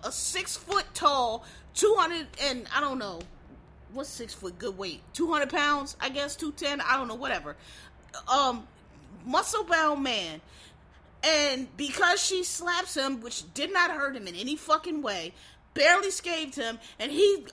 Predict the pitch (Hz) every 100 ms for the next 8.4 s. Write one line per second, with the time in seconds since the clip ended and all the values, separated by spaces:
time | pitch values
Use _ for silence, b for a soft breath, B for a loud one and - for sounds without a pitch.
0 | - - 370 - 339 254 285 311 - 302
1 | 320 311 285 254 320 330 302 240 226 311
2 | 403 320 - 277 - 311 285 - 220 -
3 | 359 370 302 285 269 240 233 180 226 247
4 | 254 269 285 269 254 - 302 262 - 302
5 | 269 B B B B 370 381 254 294 370
6 | - 349 330 311 - 302 330 339 330 -
7 | 269 208 277 339 311 285 285 269 262 -
8 | 277 - 165